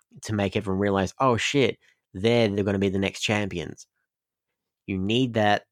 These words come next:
and I hope that they do that right, and that they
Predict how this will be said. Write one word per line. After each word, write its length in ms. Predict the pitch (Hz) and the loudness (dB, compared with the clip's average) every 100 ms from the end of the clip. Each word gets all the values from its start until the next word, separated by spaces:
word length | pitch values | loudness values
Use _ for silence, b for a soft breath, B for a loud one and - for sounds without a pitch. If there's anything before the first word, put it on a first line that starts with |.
| _ _ _ _ _ _ _ | _ _ _ _ _ _ _
and 120 | 98 | -6
I 140 | 101 92 | -2 -2
hope 240 | 113 117 | 0 0
that 120 | 117 | 0
they 100 | 101 | -2
do 280 | 98 110 113 | 0 2 2
that 240 | 101 95 - | 2 0 -2
right, 580 | 90 101 104 95 95 - | -4 2 4 2 0 -8
and 140 | 107 98 | -8 -8
that 160 | 104 | -8
they 260 | 107 98 98 | -6 -4 -6